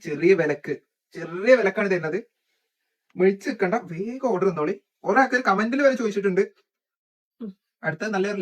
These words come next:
ലൈറ്റ് റോസ് കളറാണ്. ഇത് ഒരു റയർ കളർ ആട്ടോ, റോസ് എന്നും പറയാൻ പറ്റില്ല, എന്നാ ഒരു പീച്ച് എന്നൊക്കെ ഒക്കെ കൂടി മിക്സ് ആയിട്ടുള്ള കളറാണ്. റയർ കളർ, റയറിൽ റയർ ആണ്.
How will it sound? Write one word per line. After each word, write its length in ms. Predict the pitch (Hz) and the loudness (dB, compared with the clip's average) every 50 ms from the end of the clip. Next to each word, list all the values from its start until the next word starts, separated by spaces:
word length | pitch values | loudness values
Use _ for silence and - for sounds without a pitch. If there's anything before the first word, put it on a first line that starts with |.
| 175 | 2
ലൈറ്റ് 500 | 156 151 151 156 160 - _ _ - 220 214 180 | 2 2 2 -2 -8 -12 _ _ -10 -6 -6 -6
റോസ് 300 | 151 147 147 156 156 - - - | -6 -6 -6 -8 -8 -8 -6 -4
കളറാണ്. 300 | 165 165 165 165 156 156 | -4 -2 -2 -2 -2 -2
ഇത് 60 | 156 175 196 | 0 0 0
ഒരു 80 | 214 214 185 | 2 4 4
റയർ 200 | 170 175 208 240 240 208 | 4 4 2 0 0 0
കളർ 160 | 185 175 160 156 | 0 2 0 0
ആട്ടോ, 160 | - 131 135 131 - - | -2 -2 -4 -6 -8 -12
റോസ് 220 | 135 139 143 - - 196 | -12 -12 -10 -10 -8 -6
എന്നും 160 | 202 220 233 240 | -6 -4 -4 -2
പറയാൻ 160 | - 196 202 202 | -2 -2 -2 -2
പറ്റില്ല, 240 | 202 196 - 180 170 175 180 | -4 -4 -4 -2 -2 -2 -2
എന്നാ 120 | 175 170 175 185 | -2 -2 -4 -4
ഒരു 60 | 180 175 | -4 -4
പീച്ച് 280 | 175 160 160 160 - 185 185 | -6 -6 -6 -8 -10 -10 -10
എന്നൊക്കെ 220 | 180 185 180 - 190 185 | -8 -8 -4 -4 -6 -4
ഒക്കെ 140 | 185 - 202 202 | -2 0 2 2
കൂടി 120 | 214 226 208 | 2 2 -2
മിക്സ് 140 | 180 - - | -2 -4 -4
ആയിട്ടുള്ള 180 | 196 185 175 - | -6 -6 -6 -4
കളറാണ്. 300 | 160 160 151 156 143 147 175 - _ _ _ _ _ _ - 165 | -2 -2 0 0 -2 -6 -8 -12 _ _ _ _ _ _ 0 2
റയർ 200 | 175 196 226 247 - | 4 4 4 4 2
കളർ, 180 | - 214 208 214 240 226 196 - | 2 2 4 4 4 4 4 4
റയറിൽ 300 | 165 175 190 202 226 254 240 208 | 4 4 2 0 2 4 4 4
റയർ 140 | 165 151 147 143 | 4 2 0 -2
ആണ്. 100 | - - | -6 -8